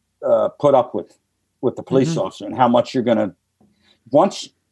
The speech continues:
Speaker 1: there's a thing what we call contempt of cop. You've probably heard of it before. Contempt of cop.
Speaker 2: Mm-hmm.
Speaker 1: That means anything you say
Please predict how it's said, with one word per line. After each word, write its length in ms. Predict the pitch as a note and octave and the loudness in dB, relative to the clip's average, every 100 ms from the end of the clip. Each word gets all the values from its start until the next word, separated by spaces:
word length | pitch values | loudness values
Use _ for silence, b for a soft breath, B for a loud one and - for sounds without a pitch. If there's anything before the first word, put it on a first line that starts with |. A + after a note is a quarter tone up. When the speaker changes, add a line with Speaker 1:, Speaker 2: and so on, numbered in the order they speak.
| - | -8
Speaker 1:
there's 220 | C#3+ C#3 | -2 0
a 40 | E3 | 0
thing 260 | A3 A3 | 0 2
what 120 | G#3 | 4
we 100 | F#3+ | 2
call 220 | - D#3 C#3 | 2 2 0
contempt 480 | D#3 - D#3+ D3 | -2 -2 0 0
of 140 | C3+ - | -2 -2
cop. 360 | B2+ F2+ - | -2 -2 -4
You've 160 | B2 A#2 | -6 0
probably 280 | A#2+ G#2 A2 | 0 0 0
heard 200 | A2 F#2+ | 0 0
of 100 | F2 | -4
it 120 | G2 | -8
before. 440 | G#2+ - G2 - _ _ | -10 -8 -8 -8 _ _
Contempt 420 | A2+ - B2 A#2+ | -12 -6 -6 -6
of 120 | - | -8
cop. 320 | - F#2 - _ _ _ - | -2 -4 -4 _ _ _ -12
Speaker 2:
Mm-hmm. 240 | C#3+ D#3+ D3+ | -8 -4 0
Speaker 1:
That 140 | F#3 | 2
means 220 | F3 D3+ | 2 2
anything 400 | D#3+ F3+ G3+ F3+ D#3 | 2 2 0 0 0
you 60 | |
say 420 | C3+ E3+ D3 - | 2 2 2 0